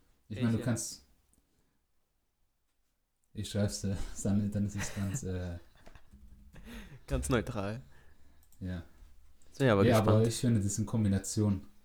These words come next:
Speaker 1: Ja, ich hab's jetzt
Speaker 2: Ah,
Speaker 1: nicht
Speaker 2: ja,
Speaker 1: gesagt.
Speaker 2: stimmt.
Speaker 1: Nee. Doch, gell? Nee, aber ich meine in
Speaker 2: Aha.
Speaker 1: Kombination, weil ich war, ähm, ich hab da auf, auf die Metro gewartet und da waren so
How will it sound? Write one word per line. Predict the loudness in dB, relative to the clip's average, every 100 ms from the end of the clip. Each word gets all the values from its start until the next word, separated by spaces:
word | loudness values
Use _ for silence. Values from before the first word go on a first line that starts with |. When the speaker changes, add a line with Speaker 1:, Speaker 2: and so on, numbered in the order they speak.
| _ _ _ -10
Speaker 1:
Ja, | -8
ich |
hab's | -8 6
jetzt | 8
Speaker 2:
Ah, | 8 6 4 2
Speaker 1:
nicht | 0
Speaker 2:
ja, | -2 -6
Speaker 1:
gesagt. | -8
Speaker 2:
stimmt. | -12 -12 -2
Speaker 1:
Nee. | -2 0 -4 -6 -10 -20 -20 -20 -20 _ _ _
Doch, | 0 0
gell? | -4 -6 -8 -20 -20 -20 _ _ -2
Nee, | 2
aber | 2
ich | 2
meine | 2 0
in | 0
Speaker 2:
Aha. |
Speaker 1:
Kombination, | 0 2 0 0 0 0 2
weil | 2 2 0
ich | 0
war, | 0 2 0 0 -2 -2
ähm, | -2 -4 -6
ich | -8
hab | -10
da | -8 -6 -6 -8
auf, | -10 -12 -14 -12
auf | -12 -12 -8
die | 0
Metro | 0 0 -2 -6 -2
gewartet | -2 -2 -4 -6 -6 -6 -8 _ _ _ _ _ _ -6
und | 0
da | 2
waren | 4 2
so | 0 -4 -6